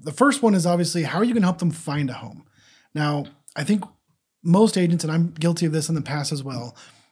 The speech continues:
we allow the internet to do most of our work in finding the homes. And what I'm talking to people recently and, and really discovering is that a lot of people have been disappointed that their agent wasn't sending them listings. And I think to myself,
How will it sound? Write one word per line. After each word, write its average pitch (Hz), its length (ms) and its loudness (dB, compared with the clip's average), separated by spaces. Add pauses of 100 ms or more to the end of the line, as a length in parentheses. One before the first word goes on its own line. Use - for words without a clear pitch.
(120)
we 160 160 2
allow 208 300 2
the 160 160 0
internet 156 300 -2
to 147 80 -8
do 143 120 -4
most 139 240 -6
of 139 80 -8
our 135 100 -8
work 131 380 -10 (100)
in 127 240 -12
finding 262 300 4
the 143 80 0
homes. 127 240 -8
And 139 80 -8
what 151 80 -4
I'm 147 320 -6
talking 185 280 0
to 180 60 2
people 170 280 0
recently 160 540 0
and, 139 140 -2
and 135 160 -8
really 170 180 0
discovering 180 500 0
is 143 140 -4
that 143 260 -6 (580)
a 135 60 -6
lot 156 160 0
of 226 80 0
people 240 100 0
have 214 80 2
been 180 140 0
disappointed 185 680 0
that 147 120 -4
their 135 200 -6
agent 160 440 -2
wasn't 139 340 -8
sending 131 320 -6
them 127 140 -8
listings. 135 400 -4
And 131 80 -6
I 143 80 -6
think 156 180 -4
to 143 80 -8
myself, 131 540 -8